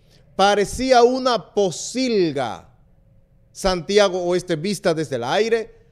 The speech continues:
con tollos incluso debajo por donde cursa, eh, la, la ruta del monorriel de Santiago, absolutamente inaceptable. Usted no parece un partidario del P R M, usted no parece del gobierno, usted no parece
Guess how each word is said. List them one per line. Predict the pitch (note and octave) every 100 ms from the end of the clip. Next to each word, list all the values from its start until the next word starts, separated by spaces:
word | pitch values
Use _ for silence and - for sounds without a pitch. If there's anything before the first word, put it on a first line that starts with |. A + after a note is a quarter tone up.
| _ -
con | G3+ F3+
tollos | - A3+ G#3+ F#3+ -
incluso | F#3 E3 A3 A#3 G3+
debajo | F3+ F#3 G#3 F#3 D#3+ - _ _
por | G3 F3+
donde | F#3 E3 D#3 D3 - _ _ _ _ -
cursa, | F#3 G#3+ F3+ - D#3 A2 - _ _ _
eh, | D#3 D#3 D3+
la, | D3+ D#3+ D3 B2+ B2+
la | D3 D3+
ruta | E3+ D#3 C3+
del | C3
monorriel | A#2 A#2 G#2 G#2+ A2+
de | G2+
Santiago, | - F2+ E2 F#2 C3 F3+ F3+
absolutamente | E3 C#3 D#3 E3 E3+ D#3+ D3
inaceptable. | C#3+ C3 A#2+ - E3 G3 G3+ - G3+
Usted | G3+ G3+ F#3
no | F3+
parece | E3 E3 D#3
un | D3+ D3
partidario | C#3 B2+ G#2+ G2 A2+ C#3+ F3 D#3 _ _ _
del | - E3+ E3+
P |
R | E3+ D#3+ F3+
M, | G#3+ A3
usted | G3 F3+
no | E3+
parece | E3 D3+
del | D3
gobierno, | B2+ B2+ F3 G#3 G3+
usted | F#3+
no | F#3
parece | F3 F3 D#3+